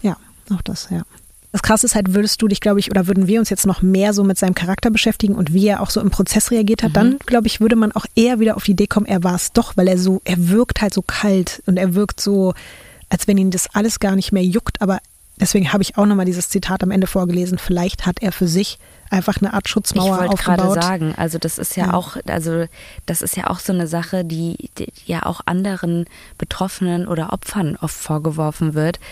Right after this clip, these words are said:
Speaker 1: Ja.
Speaker 2: dass sie dann irgendwie nicht genug Emotionen zeigen oder
Speaker 1: Mhm.
Speaker 2: sowas. Also ich glaube, das kann man wirklich,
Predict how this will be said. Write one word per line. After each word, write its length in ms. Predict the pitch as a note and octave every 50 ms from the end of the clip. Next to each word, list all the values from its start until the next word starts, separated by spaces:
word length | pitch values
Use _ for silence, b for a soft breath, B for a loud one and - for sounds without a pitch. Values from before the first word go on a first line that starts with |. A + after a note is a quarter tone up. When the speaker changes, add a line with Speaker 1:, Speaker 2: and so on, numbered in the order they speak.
| B B B
Speaker 1:
Ja. 80 | F#3 F#3
Speaker 2:
dass 180 | F3 E3 -
sie 120 | - F#3 E3
dann 200 | E3+ E3+ E3+ F3
irgendwie 300 | - F3 F3+ E3+ - F3
nicht 240 | E3+ E3+ - - -
genug 320 | F3 E3 E3 F#3 - -
Emotionen 640 | - F3 F3 E3+ D#3+ - - - E3+ F#3 G3+ F#3+ E3
zeigen 460 | - - D#3+ D3+ D3 D3 D3+ D#3 D3+
oder 140 | D3+ D3+ -
Speaker 1:
Mhm. 60 | F#3
Speaker 2:
sowas. 300 | F3 E3+ D3+ D3+ D#3 -
Also 160 | - - D#3 D#3+
ich 160 | - - -
glaube, 460 | - D#3+ E3 F3+ E3+ E3+ E3+ E3+ F3+ B B B B B B B B B -
das 400 | - F3 E3+ - - - - -
kann 180 | - D#3+ E3+ E3+
man 240 | D#3+ D#3+ E3 E3
wirklich, 560 | D#3 E3 - - E3 - - - - - -